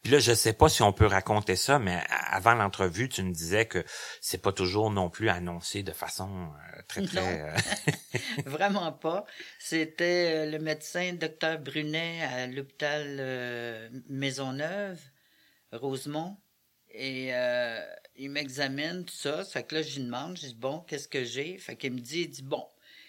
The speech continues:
Speaker 2: Il dit, « T'as la rétinite pigmentaire. » Il dit, « Ta vue va descendre graduellement, tranquillement, tranquillement. » Il dit, « Jusqu'au, » puis il dit, « Un beau matin, tu vas te lever, puis ça va être fini. Tu vas être aveugle. »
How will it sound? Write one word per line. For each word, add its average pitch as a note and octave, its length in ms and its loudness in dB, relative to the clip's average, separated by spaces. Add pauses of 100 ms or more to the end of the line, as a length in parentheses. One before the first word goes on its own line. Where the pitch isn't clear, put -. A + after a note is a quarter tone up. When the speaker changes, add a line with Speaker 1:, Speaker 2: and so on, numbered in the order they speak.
(180)
Speaker 2:
Il C#3+ 220 -6
dit, « D3+ 500 -6
T'as D#3+ 120 4
la D3+ 160 6
rétinite F3 600 -4
pigmentaire. » D3 680 -4 (280)
Il D#3+ 140 -8
dit, « - 240 -12
Ta D#3+ 140 6
vue E3 240 -2
va D#3+ 180 -2
descendre D3+ 540 0
graduellement, D3+ 880 0
tranquillement, D3+ 600 -6
tranquillement. » C#3+ 680 -2
Il E3+ 160 -4
dit, « C#3+ 260 -8
Jusqu'au, » E3 760 0 (380)
puis D#3+ 120 0
il D#3 60 -4
dit, « C#3+ 120 -4
Un D#3+ 120 2
beau D3+ 200 -2
matin, E3 440 -2
tu E3+ 120 -14
vas C#3+ 140 -4
te D3 100 -4
lever, C#3 320 -4
puis E3 140 -16
ça C#3 140 -2
va C3+ 120 -4
être C#3 100 -4
fini. C#3 420 -6
Tu - 120 -16
vas C3 60 -8
être B2+ 100 -10
aveugle. » C3+ 320 -2